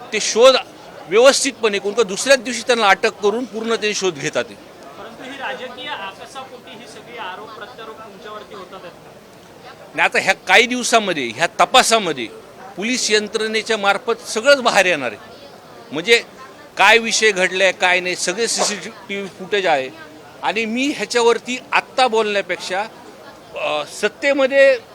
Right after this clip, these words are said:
Speaker 1: अ, मुंडे साहेब आहेत, अ, पालकमंत्री त्यांचे नेते आहेत, फडणवीस साहेब त्यांच्या युतीमध्ये आहेत, उलटं त्यांनी जोर लावला पाहिजे या विषयामध्ये.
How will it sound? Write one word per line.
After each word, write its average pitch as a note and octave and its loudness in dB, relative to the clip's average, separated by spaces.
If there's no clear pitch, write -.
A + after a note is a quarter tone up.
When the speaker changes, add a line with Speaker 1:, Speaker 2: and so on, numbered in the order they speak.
Speaker 1:
अ, D#3+ -6
मुंडे A#3 4
साहेब G#3 6
आहेत, E3 4
अ, D3+ -4
पालकमंत्री B3 2
त्यांचे A#3 0
नेते F#3+ 0
आहेत, D3+ 2
फडणवीस A#3+ 2
साहेब B3+ 6
त्यांच्या B3 2
युतीमध्ये A3+ 0
आहेत, D#3 2
उलटं G#3+ -4
त्यांनी C#4 -2
जोर C4+ 4
लावला C#4 4
पाहिजे A#3+ 0
या A3 4
विषयामध्ये. F3+ -6